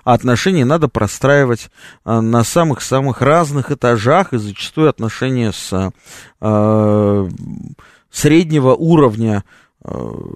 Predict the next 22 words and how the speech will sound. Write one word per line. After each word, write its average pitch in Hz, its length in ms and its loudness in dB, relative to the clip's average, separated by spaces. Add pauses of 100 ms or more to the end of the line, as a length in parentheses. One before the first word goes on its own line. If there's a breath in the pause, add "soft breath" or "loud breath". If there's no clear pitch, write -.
(460)
чиновниками, 127 960 2 (520)
а, 85 420 -2
исполнителями, 120 960 0
они 131 200 2
гораздо 139 680 2
на 117 120 -6
порядок 151 500 2
важнее, 127 680 -2 (260 soft breath)
чем 120 180 0
отношения 165 400 0
с - 100 -4
первыми 151 360 0
лицами. 151 500 -8 (220)
Потому 98 180 -8
что - 120 -12
первые 151 360 4
лица — 131 420 -2
это, 107 500 -4 (300 soft breath)
знаете, 120 300 0
короля 156 400 4
играет 156 320 2
свита. 147 560 -4